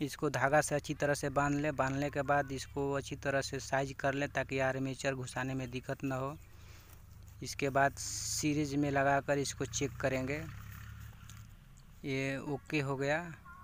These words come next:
दोनों तरह भी बांध लिए हैं। सीरीज है, सीरीज बोर्ड में लगाकर इसको बारी बारी से चेक कर लेंगे। पहला सिरा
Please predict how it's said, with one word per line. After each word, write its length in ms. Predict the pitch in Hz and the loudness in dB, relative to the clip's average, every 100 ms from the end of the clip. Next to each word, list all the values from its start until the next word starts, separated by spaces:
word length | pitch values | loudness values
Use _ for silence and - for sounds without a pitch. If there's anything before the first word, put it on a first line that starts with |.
| - 139 | -14 -6
दोनों 420 | 135 139 143 139 123 - - - - - - - | -2 0 0 0 -4 -12 -16 -16 -16 -16 -14 -2
तरह 220 | 143 143 | 2 4
भी 140 | 131 135 | 4 0
बांध 360 | 127 139 135 | 2 2 2
लिए 280 | 135 135 135 | 0 0 0
हैं। 200 | 135 160 - - - - | 0 -4 -8 -14 -14 -14
सीरीज 500 | - - - 135 147 | -10 -6 -2 -2 -2
है, 120 | 135 143 | -2 -2
सीरीज 340 | - 139 131 | -2 -2 -2
बोर्ड 260 | 127 135 135 | -2 -2 0
में 120 | 131 | 2
लगाकर 420 | 131 131 127 139 | 2 2 0 -2
इसको 360 | 131 - 135 123 | -4 -4 -6 0
बारी 260 | 127 131 | 2 2
बारी 240 | 127 127 127 | 0 -2 -2
से 140 | - | -6
चेक 240 | - 131 | -6 -8
कर 140 | - 135 | -4 -4
लेंगे। 280 | 127 131 135 | -2 -4 -6
पहला 380 | - 127 127 | -2 0 0
सिरा 280 | 123 131 131 | -2 -4 -4